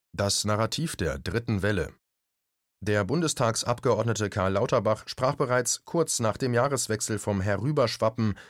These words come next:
der sogenannten britischen sars cov zwei Variante B eins eins sieben nach Deutschland. Zitat: „Dann sind natürlich viel drastischere Maßnahmen notwendig, um das Gleiche zu erreichen. Wir haben alle Angst vor einer dritten Welle.“ Zitat Ende.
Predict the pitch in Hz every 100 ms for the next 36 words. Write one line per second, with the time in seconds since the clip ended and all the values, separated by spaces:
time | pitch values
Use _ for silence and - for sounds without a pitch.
0 | - 92 107 147 123 127 - 113 147 143
1 | 110 123 104 95 110 - 131 - - 98
2 | 120 113 104 104 110 113 101 - _ -
3 | 123 120 120 95 196 - 117 117 - 107
4 | 123 98 87 98 - 104 87 80 113 -
5 | _ _ _ _ _ _ _ - 127 123
6 | 127 - _ _ _ _ - 107 104 98
7 | 98 101 104 127 117 113 - - 139 110
8 | 110 - 113 - 98 110 98 107 104 101
9 | 101 110 123 107 98 98 - 101 107 107
10 | - 92 110 95 - - 87 110 117 101
11 | - - _ _ - 107 127 139 - 151
12 | 147 120 131 - 117 101 113 113 92 -
13 | 113 101 107 95 - _ - 104 101 98
14 | 95 73